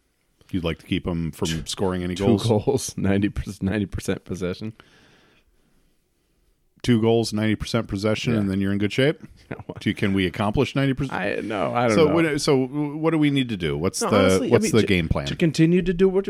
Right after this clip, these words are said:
Speaker 2: we're doing,
Speaker 1: If
Speaker 2: and
Speaker 1: you're
Speaker 2: it just,
Speaker 1: Schmetz.
Speaker 2: you know, hon-, I would probably, <clears throat> I would probably tell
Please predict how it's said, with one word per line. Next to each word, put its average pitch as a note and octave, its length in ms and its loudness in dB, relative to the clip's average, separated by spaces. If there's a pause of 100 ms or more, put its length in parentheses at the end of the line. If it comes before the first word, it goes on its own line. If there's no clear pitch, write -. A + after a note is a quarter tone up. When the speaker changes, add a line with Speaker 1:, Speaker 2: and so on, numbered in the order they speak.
Speaker 2:
we're A3 80 -2
doing, G#2+ 340 2
Speaker 1:
If F#2 80 -2
Speaker 2:
and A#2+ 80 -2
Speaker 1:
you're B2+ 80 6
Speaker 2:
it - 20 2
just, G2 240 0
Speaker 1:
Schmetz. - 300 -10
Speaker 2:
you C3 100 -2
know, - 100 -6
hon-, E3 380 -2
I C#3+ 120 2
would D#3 240 -2
probably, C#3+ 1600 -4 (240)
<clears throat> - 400 -20
I G2+ 100 -2
would G2+ 140 -2
probably G#2+ 520 0
tell F2+ 500 -2